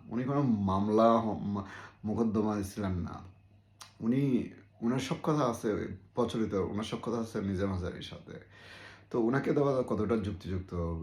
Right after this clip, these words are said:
এটা, আহ, বেশ প্রশ্নের উদ্বেগ করে ফেনীবাসীর মনে।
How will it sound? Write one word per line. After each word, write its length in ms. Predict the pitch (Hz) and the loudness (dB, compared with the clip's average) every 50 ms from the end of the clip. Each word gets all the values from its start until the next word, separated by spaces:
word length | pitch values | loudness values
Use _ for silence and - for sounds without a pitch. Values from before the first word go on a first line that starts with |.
| - | -8
এটা, 460 | - 104 90 92 95 95 90 85 78 76 78 80 - - - - - - - - - - | -8 -6 -4 -2 -2 0 0 -2 -4 -6 -8 -14 -18 -20 -20 -20 -20 -20 -20 -20 -20 -16
আহ, 380 | - - 64 57 - - - - - - - - - - - _ _ _ _ - - - - - - - - - - - - - | -14 -12 -10 -10 -10 -12 -14 -18 -20 -20 -20 -20 -20 -20 -20 _ _ _ _ -20 -20 -20 -20 -20 -20 -20 -20 -20 -20 -16 0 2
বেশ 460 | 139 131 - - - - - - - - - - | 4 4 4 2 -2 -6 -8 -10 -14 -16 -12 0
প্রশ্নের 420 | - 117 113 - - 143 131 131 | 0 0 0 2 0 0 2 2
উদ্বেগ 340 | 123 107 95 92 107 107 - | 2 2 2 2 0 0 0
করে 220 | - 110 95 90 87 | 0 0 0 0 0
ফেনীবাসীর 500 | - 104 90 92 92 90 85 - - 95 | 0 -2 -2 0 -2 -2 -4 -4 -4 -4
মনে। 400 | 92 92 87 90 - 90 - | -2 -2 -4 -6 -8 -12 -16